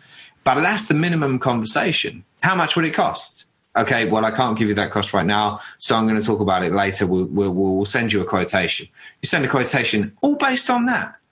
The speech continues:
based on that half an hour conversation. And where does it go from there? That's the thing. It's like,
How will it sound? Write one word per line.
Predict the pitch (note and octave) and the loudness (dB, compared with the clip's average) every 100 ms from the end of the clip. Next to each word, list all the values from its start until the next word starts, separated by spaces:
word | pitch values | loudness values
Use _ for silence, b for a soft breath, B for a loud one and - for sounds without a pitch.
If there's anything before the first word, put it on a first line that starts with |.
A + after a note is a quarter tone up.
| _ _ _ _ _ | _ _ _ _ _
based | D4 D4 - | 0 0 0
on | A3+ | 0
that | F#3 - | 0 -2
half | - G#3+ A#3 - | -2 0 0 0
an | G#3 | 0
hour | G#3+ G#3+ G2+ | 2 0 -2
conversation. | - B2 B2+ - C3 C3 - C#2 - _ _ _ _ _ _ _ _ - | -2 -2 -2 0 0 0 -2 -4 -10 _ _ _ _ _ _ _ _ -2
And | C#3+ D#3 D3+ D3+ D3 - B B B _ | 0 2 2 0 -2 -4 B B B _
where | B2 C#3 G#3+ | -2 0 0
does | A3+ F#3+ | 0 0
it | D3+ - | 0 0
go | C3+ B2 | 0 0
from | - G#2 F#2 | 0 0 0
there? | F2+ D#3 A2 - - _ _ | 0 0 0 -4 -12 _ _
That's | - C3+ - | -2 0 0
the | - | -4
thing. | - D#3+ F2+ | 0 0 0
It's | C#2 - - | -2 -2 2
like, | A2 G#2+ G#2+ - | 2 2 -2 -8